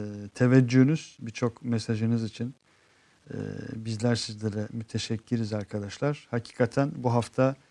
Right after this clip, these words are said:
e, çok yoğun bir, e, mesaj trafiği oldu. Çok az bir kısmını paylaşabildik. Biriken çok gündemimiz vardı.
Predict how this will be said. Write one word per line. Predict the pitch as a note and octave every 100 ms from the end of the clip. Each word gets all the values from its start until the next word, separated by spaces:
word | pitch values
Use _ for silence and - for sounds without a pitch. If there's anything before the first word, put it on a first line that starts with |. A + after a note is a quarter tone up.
| _ _ _ -
e, | A2+ A2+ G#2+ G#2+ G#2 - G1+ G1+ -
çok | - B2
yoğun | C3+ C#3 D3+ C3
bir, | A#2+ - _ _ _ _ -
e, | A2+
mesaj | A2+ A2 A#2+ - B2+
trafiği | - A#2+ A2+ A#2+ A2+
oldu. | A2+ C#3
Çok | D3+ D3 C3
az | C#3+ C3+ B2
bir |
kısmını | A2+ - B2 A2+
paylaşabildik. | - A2+ A2 G2+ A2 G#2+ A2 D3+ - B2
Biriken | A#2+ A#2 B2+ C3
çok | - A#2 A#2
gündemimiz | A#2 A#2 A#2 A2+ A2
vardı. | G2+ G2 C#3